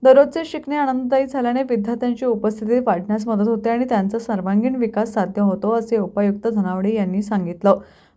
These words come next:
विद्यार्थ्यांच्या अध्ययन क्षमतेत वाढ करून त्यांच्या शिक्षणाला एक नवी उंची मिळवून देणारा हा उपक्रम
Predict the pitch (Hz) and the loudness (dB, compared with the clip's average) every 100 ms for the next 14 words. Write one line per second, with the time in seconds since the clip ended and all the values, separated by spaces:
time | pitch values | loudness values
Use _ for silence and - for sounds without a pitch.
0 | - 262 262 269 294 285 320 285 277 277 | -2 8 8 8 0 0 2 2 0 -2
1 | 285 277 254 285 262 220 226 254 247 247 | -2 -4 0 0 2 2 2 0 0 0
2 | 233 220 247 247 - 226 226 240 247 233 | -2 0 -4 -6 -10 -6 -2 -2 -2 -2
3 | 208 233 240 220 262 240 196 196 202 196 | 0 0 -2 -2 -2 0 0 0 0 2
4 | 196 202 202 202 240 226 | 2 2 2 0 -2 0